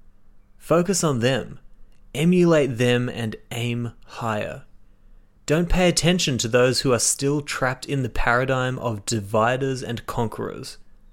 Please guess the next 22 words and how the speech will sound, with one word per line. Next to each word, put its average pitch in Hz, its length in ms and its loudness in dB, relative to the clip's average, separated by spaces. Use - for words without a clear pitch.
Don't 135 260 0
give 156 260 4
any 160 220 2
time 156 440 -2
to 131 100 -2
those 120 360 2
who 123 120 -2
cannot 139 400 -4
see 135 400 0
that 135 120 4
we 135 240 4
are 143 140 4
all 135 340 4
in 120 240 -2
this 113 260 -2
together 117 520 2
and 113 220 -4
that 113 220 -6
the - 180 -4
action 143 440 -4
of 110 180 -2
one 117 500 -2